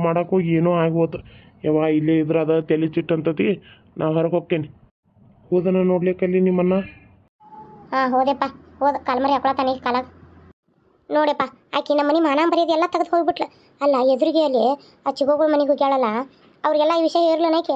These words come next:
Speaker 2: ರಾತ್ರಿ ಒಂದಿನ ಅವ್ರ ಮನ್ಯಾಗ ಅದಾಳ, ಎಲ್ಲ ಹೇಳಿ ಮಾಡಿ ನಮ್ಮನ್ನೆಲ್ಲ ಕೆಟ್ಟ ಮಾಡಿ ಹೋಗಿರ್ತಾಳ. ಈಗ ನೀವು ಮಾತಾಡ್ಸ್ರಲ್ಲಿ ಹೋಗಿ ನೋಡಂತ ಮಾತಾಡ್ತಾರನ, ಹಂಗ್ ಮಾಡಿ ನಮ್ಮೊಬ್ರು ತೆಗ್ದು ಹೋಗಿರ್ತಾಳೆ ಪಾಕಿ. ಆ, ಒಂದ್ ಇದನ್ ಮಾಡ್ದಲ್ಲ ಆಕಿ. ಹ್ಞೂ ರೀ,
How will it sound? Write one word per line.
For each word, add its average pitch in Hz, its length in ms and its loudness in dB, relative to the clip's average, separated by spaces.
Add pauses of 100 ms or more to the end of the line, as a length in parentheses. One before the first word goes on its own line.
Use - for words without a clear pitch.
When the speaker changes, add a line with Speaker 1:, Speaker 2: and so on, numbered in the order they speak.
Speaker 2:
ರಾತ್ರಿ 247 240 0
ಒಂದಿನ 294 220 2
ಅವ್ರ 285 120 0
ಮನ್ಯಾಗ 277 220 0
ಅದಾಳ, 269 140 0 (520)
ಎಲ್ಲ 262 140 4 (120)
ಹೇಳಿ 262 240 2 (120)
ಮಾಡಿ 262 240 0
ನಮ್ಮನ್ನೆಲ್ಲ 262 300 0 (100)
ಕೆಟ್ಟ 285 180 -2
ಮಾಡಿ 277 120 2
ಹೋಗಿರ್ತಾಳ. 277 300 -2 (380)
ಈಗ 269 140 0
ನೀವು 254 180 2
ಮಾತಾಡ್ಸ್ರಲ್ಲಿ 285 500 0
ಹೋಗಿ 269 160 0 (320)
ನೋಡಂತ 269 260 0 (140)
ಮಾತಾಡ್ತಾರನ, 262 500 -2 (380)
ಹಂಗ್ 269 200 0
ಮಾಡಿ 262 180 0
ನಮ್ಮೊಬ್ರು 262 340 0
ತೆಗ್ದು 262 160 0
ಹೋಗಿರ್ತಾಳೆ 254 400 0
ಪಾಕಿ. 247 240 0 (420)
ಆ, 240 40 0 (240)
ಒಂದ್ 277 220 0 (300)
ಇದನ್ 302 180 2
ಮಾಡ್ದಲ್ಲ 285 260 0
ಆಕಿ. 226 120 -8 (800)
ಹ್ಞೂ 359 140 2 (140)
ರೀ, 339 100 2